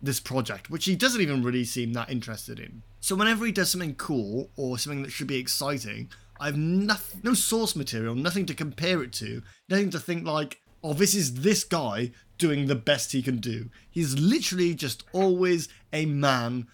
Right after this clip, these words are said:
doing stuff, which is what led this to be pretty disappointing to me. Like, this isn't John Wick, where he is just a man doing stuff, but because somebody killed his dog he loved.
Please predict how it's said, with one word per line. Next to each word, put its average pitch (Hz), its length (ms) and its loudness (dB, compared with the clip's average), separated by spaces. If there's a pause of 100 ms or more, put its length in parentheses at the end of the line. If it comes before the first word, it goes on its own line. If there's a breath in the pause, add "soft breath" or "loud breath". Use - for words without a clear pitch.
(280)
doing 120 320 0
stuff, 107 520 -8 (240)
which 127 180 -6
is 127 120 -4
what 143 200 0
led 147 340 2
this 135 240 2
to 135 100 -6
be 117 440 0 (420 loud breath)
pretty 156 280 4
disappointing 127 760 -2
to - 120 -10
me. 113 280 -8 (440)
Like, 143 180 -4
this 226 160 2
isn't 202 400 0
John 165 380 4
Wick, 135 380 2
where 139 260 6 (180 soft breath)
he 311 160 4
is 247 120 6
just - 260 0
a - 20 2
man 127 400 4
doing 117 320 0
stuff, 117 300 -2 (220)
but 196 140 4
because 143 640 4 (200 soft breath)
somebody 165 520 4
killed 135 360 2
his 131 140 2
dog 127 360 0
he 117 120 -4
loved. 110 440 -8